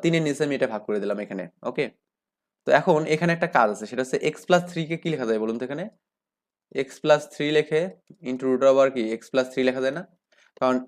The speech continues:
দুটার গুণ করলেই তো আমাদের স্কয়ার হবে, স্কয়ার কাটা গেলে মানে আমার আগের মতো x plus three হবে। তার মানে এই একটার সাথে একটা কাটলে আমাদের কি থাকবে? Root over x plus three, যে এই মানটা মনে করেন থাকবে, এটার সাথে এটা আমি কাটলাম, তাহলে আমাদের কি থাকবে?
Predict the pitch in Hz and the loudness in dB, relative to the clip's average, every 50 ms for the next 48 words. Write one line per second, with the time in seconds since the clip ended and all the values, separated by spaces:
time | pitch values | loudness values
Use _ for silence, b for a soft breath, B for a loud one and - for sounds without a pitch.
0 | - 139 139 143 170 165 160 147 151 160 156 165 160 165 160 170 160 160 156 135 | -6 -6 0 4 4 4 4 2 -2 -2 0 0 0 0 0 0 0 0 0 -2
1 | 131 - - 143 139 139 151 139 - - 151 147 - - 135 127 127 123 123 127 | 0 -2 -2 0 0 0 0 -2 0 0 0 0 2 2 2 4 4 4 4 4
2 | 135 160 165 151 135 127 120 110 117 113 113 - 120 120 120 120 123 123 135 127 | 2 0 -2 -2 -2 -2 0 2 2 2 2 2 2 2 0 0 -2 -2 -4 -4
3 | - - - 135 131 135 - 123 110 101 95 95 98 110 113 120 113 123 139 139 | -2 -2 0 -2 -2 -2 -2 -2 -2 -2 -2 -2 -2 -2 -2 -2 -2 0 2 2
4 | 135 135 - 147 - 156 147 151 160 - 143 135 135 143 143 143 143 135 143 147 | 2 2 -2 -8 -4 -2 -2 -2 0 0 0 0 2 4 2 2 2 0 -2 -4
5 | 143 135 139 156 185 262 b b b b b b b b b - 127 131 131 151 | -6 -2 -2 -2 -2 -2 b b b b b b b b b 0 4 6 8 8
6 | 156 156 147 143 143 - - 151 147 147 - 143 135 131 127 135 135 131 131 127 | 8 8 6 4 2 0 0 0 0 2 2 2 2 4 4 2 2 2 2 0
7 | 127 131 123 120 127 123 123 117 101 101 110 117 143 - 156 139 143 143 147 147 | -2 -2 -2 -2 -4 -4 -4 -4 -2 -2 -2 -2 -2 -4 -4 -4 -2 -2 -2 2
8 | - 131 - - 98 90 85 85 - _ _ - 113 113 120 127 139 135 139 147 | 2 2 2 2 0 -2 -4 -6 -14 _ _ -2 0 0 0 0 -2 -2 -2 -2
9 | - 190 | 0 0